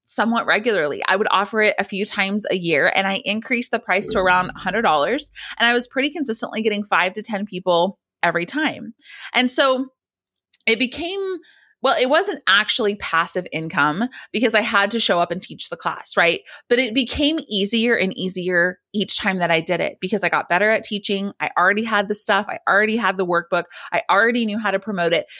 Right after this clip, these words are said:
And so while it wasn't fully passive, um, it was just an additional way to easily make money. And I already had everything in place to sell and do this class.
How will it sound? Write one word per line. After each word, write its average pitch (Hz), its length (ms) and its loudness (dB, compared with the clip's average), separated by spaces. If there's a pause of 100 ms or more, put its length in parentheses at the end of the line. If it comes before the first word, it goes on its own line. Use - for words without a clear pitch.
And 220 100 -2
so 233 120 2
while 247 340 4
it 240 140 2
wasn't 202 380 2
fully 190 400 -2
passive, 170 760 -4 (400)
um, 185 300 2
it 220 100 4
was 226 100 0
just 254 160 -4
an 247 80 2
additional 208 540 0
way 175 340 4 (120)
to - 180 -4 (160)
easily 202 800 0 (400)
make 165 260 -4
money. 147 400 -4
And 175 80 -2
I 156 140 2
already 180 220 4
had 190 160 0
everything 170 360 -2
in 160 120 -6
place 151 420 -2
to - 180 -6
sell 156 340 2
and 151 160 -4
do 143 140 -4
this 147 200 -6
class. - 540 -8